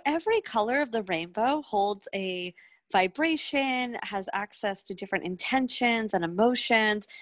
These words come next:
And when we use them consciously, we can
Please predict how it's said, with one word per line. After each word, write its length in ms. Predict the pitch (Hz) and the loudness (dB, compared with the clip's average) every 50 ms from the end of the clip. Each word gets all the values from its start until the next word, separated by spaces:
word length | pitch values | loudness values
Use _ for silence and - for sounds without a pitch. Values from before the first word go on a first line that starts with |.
| - - - | -18 -8 -2
And 80 | - 208 | 0 2
when 80 | 214 214 | 2 2
we 80 | 226 226 | 0 -2
use 280 | 202 214 233 240 233 | -2 -2 -2 -2 -2
them 220 | - 233 220 214 - | 0 -2 -2 -2 -4
consciously, 1000 | - - 294 311 330 311 - - 277 - - - 196 196 196 190 196 196 190 - - - - - - - | -6 -2 0 0 0 0 0 0 0 -2 -2 0 0 2 2 2 2 0 -4 -8 -14 -20 -20 -8 -2 0
we 140 | 214 208 | 2 2
can 580 | 196 - 196 196 190 185 180 180 180 180 180 175 | 2 0 2 2 2 2 2 0 -2 -4 -6 -8